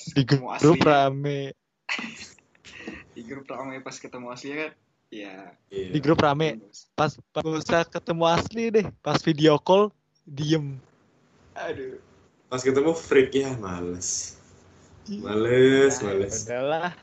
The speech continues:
Speaker 2: Mungkin sebagai bahasan terakhir kali ya?
Speaker 3: Iya, boleh, boleh.
Speaker 2: Ada satu lagi nih kayak, mas-, masih dalam konteks pertemanan. Menurut
Speaker 3: Hmm.
Speaker 2: lu pada, lu ngelihat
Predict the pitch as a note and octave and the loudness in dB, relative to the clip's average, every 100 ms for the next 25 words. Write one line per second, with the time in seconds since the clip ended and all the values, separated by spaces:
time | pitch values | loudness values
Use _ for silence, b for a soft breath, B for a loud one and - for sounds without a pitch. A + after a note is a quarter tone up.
0 | _ _ _ _ - b b b - D3+ | _ _ _ _ -20 b b b -16 -8
1 | A#3+ A#3 - D#3 D#3 D3 D#3 D3+ E3+ D#3 | -6 -6 -2 -2 0 0 0 -2 -6 -6
2 | D3+ D3 G#3 A3+ E3+ A2+ G#2+ - _ _ | -6 -2 -2 -2 -4 -8 -12 -16 _ _
3 | _ - A#2+ G#2+ G#2 G2 F#2+ F2+ - - | _ 4 6 6 4 2 2 -2 -6 -18
4 | - - - - - - - - - - | -20 -20 -20 -20 -20 -20 -20 -20 -20 -12
5 | C3+ B2+ D3+ D#3+ C3+ C#3 B2+ B2+ C#3+ C3 | -10 -4 -4 -4 -8 -8 -8 -6 -6 -8
6 | B2 A2+ G#2+ G#2+ - _ _ _ _ _ | -8 -10 -10 -10 -12 _ _ _ _ _
7 | _ _ - - - - - C3 C3 - | _ _ -20 -20 -20 -20 -20 -16 -16 -16
8 | - - C#3 C#3+ D3 C#3 C3+ C#3 C#3 C#3 | -20 -12 -10 -8 -6 -6 -4 -6 -6 -8
9 | C3+ C3 B2+ B2 C3+ - C3 C3+ A#2+ A#2 | -8 -10 -12 -12 -14 -12 -12 -10 -10 -10
10 | C3+ D3 D#3 _ _ _ - D3 C#3+ G#2+ | -12 -12 -16 _ _ _ -18 -8 -2 2
11 | C3 D3+ D3+ C#3+ D3 G3 F#3+ G3+ D#3+ C3 | 2 0 -2 -2 -2 -4 -4 -4 -6 -6
12 | C3 | -8